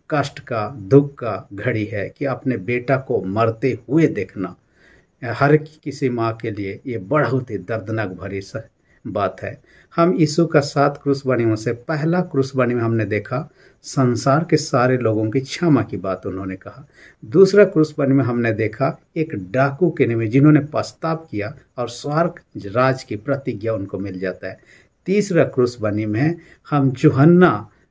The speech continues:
जो कि यीशु का शिष्य था और अपने माता को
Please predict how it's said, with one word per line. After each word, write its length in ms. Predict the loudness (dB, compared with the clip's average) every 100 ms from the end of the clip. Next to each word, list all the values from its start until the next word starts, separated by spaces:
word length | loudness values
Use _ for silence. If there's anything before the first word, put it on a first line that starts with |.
| -16
जो 240 | 0 0
कि 280 | 2 0 2
यीशु 300 | 4 4 2
का 160 | 0 -2
शिष्य 420 | 0 -2 0 -2
था 380 | 0 -6 -8 -10 _ _
और 140 | -2 0
अपने 360 | 0 2 4
माता 420 | 4 2 2 2 0
को 360 | -2 -12 -14